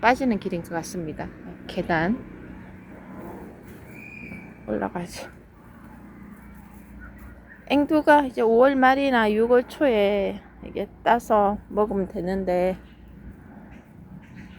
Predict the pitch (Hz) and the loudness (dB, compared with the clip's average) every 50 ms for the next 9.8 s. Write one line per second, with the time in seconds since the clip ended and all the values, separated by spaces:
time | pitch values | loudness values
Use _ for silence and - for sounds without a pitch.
0 | - - - - - - - - - - - - - - - - - - - - | -20 -20 -20 -20 -20 -20 -20 -20 -20 -20 -20 -20 -20 -20 -20 -20 -20 -20 -20 -18
1 | - - - 285 294 247 185 175 180 185 214 254 285 277 277 262 233 - 226 220 | -2 4 6 8 10 10 10 10 8 8 6 4 4 4 2 0 0 2 2 2
2 | 214 202 190 180 175 175 - - - - - - - - - - - - - - | 4 4 2 2 2 0 -2 -4 -10 -14 -16 -20 -20 -20 -20 -20 -20 -20 -20 -20
3 | - - - - - - 208 214 233 - 349 302 240 240 226 240 - - 202 196 | -20 -20 -20 -20 -4 2 4 4 6 6 4 2 4 4 4 4 4 2 2 2
4 | 185 170 170 160 165 165 165 165 165 165 165 170 170 - - - - - - - | 2 2 0 -2 0 0 2 2 2 2 0 -2 -6 -10 -12 -18 -20 -20 -20 -20
5 | - - - - - - - - - - - - - - - - - - - - | -20 -20 -20 -20 -20 -20 -20 -20 -20 -20 -20 -20 -18 -18 -16 -16 -16 -16 -16 -14
6 | - - - - - 233 247 262 311 320 311 320 302 220 185 196 233 247 269 262 | -14 -14 -6 2 4 6 6 6 6 4 4 4 4 4 4 6 6 6 4 4
7 | - - 170 160 151 - - 214 233 240 285 294 285 285 277 269 262 226 214 - | 2 0 0 0 0 0 2 2 2 2 2 2 2 4 4 4 2 2 2 4
8 | 233 247 262 254 254 220 202 185 165 - 131 165 - - 208 185 165 175 - - | 4 4 6 6 6 6 4 4 4 2 0 0 0 0 0 4 4 4 4 4
9 | - 302 254 262 233 214 233 - - 175 - - 156 160 185 247 | 2 2 4 4 4 4 2 0 0 -2 -2 -2 -2 0 0 0